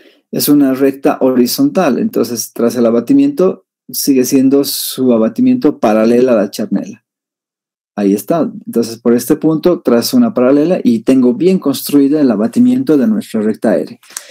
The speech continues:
Solo nos faltaría abatir, eh, la recta T.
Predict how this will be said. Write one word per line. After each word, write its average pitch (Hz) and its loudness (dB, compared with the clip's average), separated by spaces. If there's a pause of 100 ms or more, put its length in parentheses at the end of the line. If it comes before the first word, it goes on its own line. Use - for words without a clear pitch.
(160)
Solo 165 2
nos 143 0
faltaría 147 0
abatir, 123 0 (640)
eh, 127 -2
la 120 0
recta 135 -2
T. 131 0